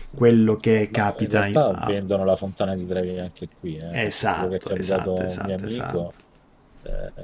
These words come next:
Speaker 2: il mio caro amico che adesso sta vivendo, si è trasferito in, eh,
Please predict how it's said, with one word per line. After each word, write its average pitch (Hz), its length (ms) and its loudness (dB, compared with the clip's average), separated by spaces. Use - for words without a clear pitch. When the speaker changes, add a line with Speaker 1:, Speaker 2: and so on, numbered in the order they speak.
Speaker 2:
il 90 60 -16
mio 95 140 -10
caro 92 200 -4
amico 92 340 -8
che 82 260 -10
adesso 85 400 -12
sta - 180 -16
vivendo, 80 680 -12
si - 160 -20
è 76 60 -18
trasferito 82 680 -10
in, 80 340 -8
eh, 78 580 -14